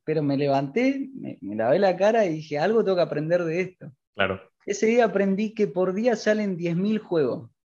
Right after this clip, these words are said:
Speaker 2: Exacto.
Speaker 1: Y de esos diez mil juegos que salen por día, con suerte uno sale a la luz. Yo creo que es así.
Speaker 2: Bueno, realmente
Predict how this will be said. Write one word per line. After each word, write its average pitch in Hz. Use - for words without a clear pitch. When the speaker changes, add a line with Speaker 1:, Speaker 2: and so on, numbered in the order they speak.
Speaker 2:
Exacto. 135
Speaker 1:
Y 190
de 233
esos 240
diez 170
mil 220
juegos 226
que 160
salen 190
por 143
día, 185
con 165
suerte 233
uno 254
sale 151
a 147
la 135
luz. -
Yo 160
creo 160
que 143
es 139
así. 131
Speaker 2:
Bueno, 147
realmente 175